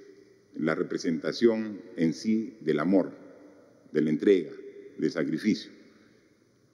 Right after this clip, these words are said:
Amor, entrega y sacrificio que requerimos ahora todos los peruanos para poder librar, librarnos de este terrible mal. Yo estoy seguro que las madrecitas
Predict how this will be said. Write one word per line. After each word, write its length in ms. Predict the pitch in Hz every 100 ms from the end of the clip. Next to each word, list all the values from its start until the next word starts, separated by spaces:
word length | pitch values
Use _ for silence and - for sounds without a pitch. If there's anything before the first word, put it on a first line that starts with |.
| _ _ _ _
Amor, 340 | 69 85 113
entrega 320 | 98 80 110 110
y 100 | 95
sacrificio 560 | 85 82 113 98 113
que 80 | -
requerimos 480 | 80 76 87 - -
ahora 220 | 95 98
todos 400 | - - - 135
los 120 | 123
peruanos 560 | - 98 104 107 107 - - - - -
para 220 | 71 71
poder 1040 | 80 82 90 - - - - - - - -
librar, 640 | 78 78 85 87 80 - - - - - _ -
librarnos 540 | 82 156 147 107 80
de 60 | 87
este 200 | - 71
terrible 360 | 73 78 71
mal. 240 | 69 65 58 - -
Yo 100 | 80
estoy 180 | 87 90
seguro 460 | 87 95 101 95 - - - - - - -
que 460 | 78 73 73 73 71
las 120 | 73
madrecitas 840 | 82 78 78 113 101 101 - -